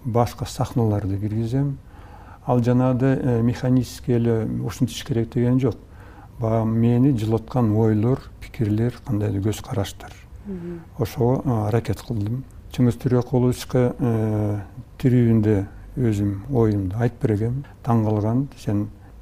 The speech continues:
Speaker 1: э, тиги фильмден эмес, тиги повесттен дагы мындай башка көз караш менен тарткан жатасың. Бул мага жагат», —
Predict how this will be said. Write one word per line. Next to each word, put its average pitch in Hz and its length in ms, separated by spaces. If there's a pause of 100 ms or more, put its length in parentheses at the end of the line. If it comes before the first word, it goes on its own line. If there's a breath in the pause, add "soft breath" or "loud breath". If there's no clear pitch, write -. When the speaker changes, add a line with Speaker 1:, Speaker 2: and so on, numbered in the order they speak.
Speaker 1:
э, 107 460
тиги 110 200
фильмден 113 640
эмес, 120 400 (120)
тиги 110 160
повесттен 123 680
дагы 107 240
мындай 101 440 (220)
башка 113 440
көз 113 280 (180)
караш 113 380
менен 120 360 (340 loud breath)
тарткан 117 360
жатасың. 104 640 (600 loud breath)
Бул 123 240
мага 110 340
жагат», — 107 360